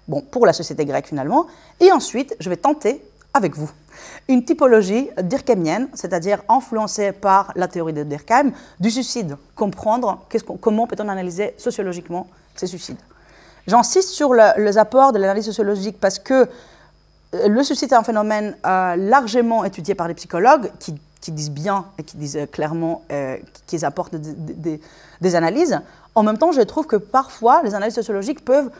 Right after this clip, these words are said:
élargir un peu le focus sur le phénomène et mettre en, mettre en avant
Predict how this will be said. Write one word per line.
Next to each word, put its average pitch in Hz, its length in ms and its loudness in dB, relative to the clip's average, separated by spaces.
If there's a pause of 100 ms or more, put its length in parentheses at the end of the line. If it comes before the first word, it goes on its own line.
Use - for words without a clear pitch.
(200)
élargir 233 460 2
un 240 80 4
peu 247 140 0
le 240 80 0
focus 226 460 -6
sur 202 180 -4
le 196 60 -2
phénomène 190 460 -4 (100)
et 262 280 -2 (360)
mettre 226 440 0 (320)
en, - 220 -4 (460)
mettre 214 200 -2
en 196 120 0
avant 190 360 2